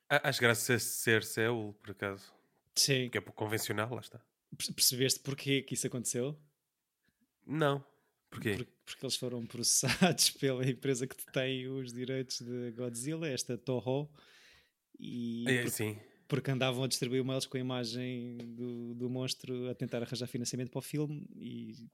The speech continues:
Speaker 2: foi parar às mãos dos senhores lá no Japão e eles disseram, "Ah, então, eh, tribunal."
Speaker 1: Então o Godzilla é o único, é o único monstro gigante que pode atacar Tóquio?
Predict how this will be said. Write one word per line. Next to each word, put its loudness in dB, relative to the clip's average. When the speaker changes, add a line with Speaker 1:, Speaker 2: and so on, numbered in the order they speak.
Speaker 2:
foi -6
parar -8
às -8
mãos -8
dos -4
senhores -4
lá -6
no -6
Japão -4
e -4
eles -4
disseram, -4
"Ah, -8
então, -4
eh, -8
tribunal." 2
Speaker 1:
Então 8
o 8
Godzilla 8
é 12
o 12
único, 4
é 6
o 8
único 2
monstro 2
gigante 2
que -18
pode 4
atacar 0
Tóquio? -4